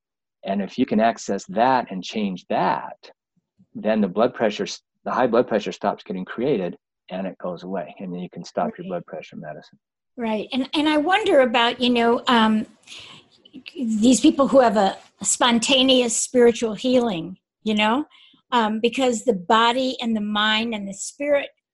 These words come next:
Speaker 2: do know what to do. The body, like, I always think about this, if I get a cut on my finger, I don't have to even tell it to heal or do anything.
Speaker 1: Right.
Speaker 2: It just heals, right?
Speaker 1: Yep, it just knows how.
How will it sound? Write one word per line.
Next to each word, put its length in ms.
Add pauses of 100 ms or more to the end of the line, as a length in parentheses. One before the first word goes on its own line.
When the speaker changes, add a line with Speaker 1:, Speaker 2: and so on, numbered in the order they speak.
(320)
Speaker 2:
do 280
know 260
what 300
to 100
do. 160
The 100
body, 460
like, 260
I 180
always 280
think 180
about 260
this, 180
if 100
I 100
get 160
a 40 (100)
cut 160
on 100
my 160
finger, 560 (320)
I 80
don't 200
have 260
to 80
even 380
tell 280
it 160 (280)
to 100
heal 560
or 120
do 220
anything. 300
Speaker 1:
Right. 180
Speaker 2:
It 80
just 200
heals, 460
right? 320 (920)
Speaker 1:
Yep, 360
it 140
just 180
knows 280
how. 240